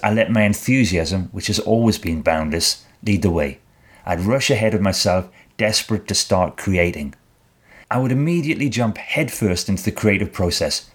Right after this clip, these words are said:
doing all the tasks I enjoy most. I would assume, or fool myself, that because I thought it was a good idea, other people would too.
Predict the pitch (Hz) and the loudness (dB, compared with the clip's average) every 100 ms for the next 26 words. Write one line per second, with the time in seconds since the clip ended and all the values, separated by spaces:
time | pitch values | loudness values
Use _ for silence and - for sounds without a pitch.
0 | - 110 110 - 147 156 143 107 101 - | -6 0 0 2 0 0 0 0 0 -2
1 | - - 98 95 101 92 87 82 73 - | -4 -2 0 0 0 0 0 -2 -4 -10
2 | _ _ _ _ - 107 113 110 - 143 | _ _ _ _ -2 2 2 2 2 2
3 | 104 95 - _ - - - 117 110 76 | 2 0 -4 _ -12 -12 -4 0 0 0
4 | 71 85 92 - _ - - - - 92 | -2 -2 -2 -4 _ -20 -20 -12 -6 -2
5 | 104 - 123 120 156 - 104 90 85 80 | 0 2 4 4 2 2 2 2 -2 -4
6 | 82 78 78 90 92 92 _ - 127 113 | -2 -2 -2 -2 -4 -4 _ -2 0 0
7 | 98 85 87 85 95 - 139 113 80 | -2 -2 0 2 0 0 0 0 -2